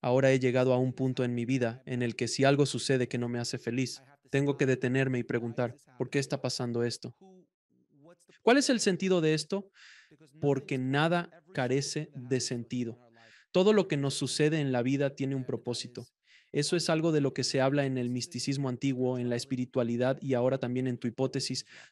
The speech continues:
Todo nos está enseñando algo. Así que si te detienes un segundo y piensas, "Está bien, he conocido a esta persona que jamás habría conocido en un millón de años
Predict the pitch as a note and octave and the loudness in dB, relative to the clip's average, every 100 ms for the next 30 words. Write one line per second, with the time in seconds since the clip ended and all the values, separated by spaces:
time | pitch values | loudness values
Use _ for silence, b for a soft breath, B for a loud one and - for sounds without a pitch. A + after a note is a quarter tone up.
0 | _ F3 F3 F3+ D#3 C#3 A#2+ - C#3 C#3 | _ 4 6 6 2 -2 -4 -2 -2 -2
1 | C3 B2 A#2+ B2 B2+ B2 A#2+ A#2+ A#2 A2 | -2 -2 -2 -2 -2 -2 -2 -2 -4 -4
2 | A2 _ B B B B C3 D3+ C#3+ C#3+ | -10 _ B B B B -4 -2 0 0
3 | - C3+ C3 B2 - C#3 C3+ C3+ C#3 C#3 | 0 0 2 2 2 0 0 -2 -4 -2
4 | B2 C3+ C3 A#2+ - B2+ B2 A#2+ - B | -2 0 0 -2 -2 -2 -2 -6 -8 B
5 | B C#3+ - B2+ B2+ C#3+ D#3 A#2+ - _ | B -6 -2 -2 2 2 2 -2 -10 _
6 | C3+ C3 C#3+ B2+ - C#3 C3+ B2 B2 - | -6 -2 -2 -2 -2 0 0 0 0 -2
7 | B2+ A#2+ A#2+ B2+ B2+ A#2+ A2+ A#2+ A#2 B2 | -4 -4 -4 -4 -4 -4 -6 -6 -4 -4
8 | - A#2+ B2 A#2+ - A#2+ A2+ B2+ B2 A#2+ | -2 -2 0 -2 -2 -4 -4 -2 0 2
9 | A#2+ B2+ B2+ B2 B2 B2 A#2+ A#2 A#2+ C3 | 0 0 2 2 2 0 2 2 2 2
10 | A#2+ - - | 0 -4 -12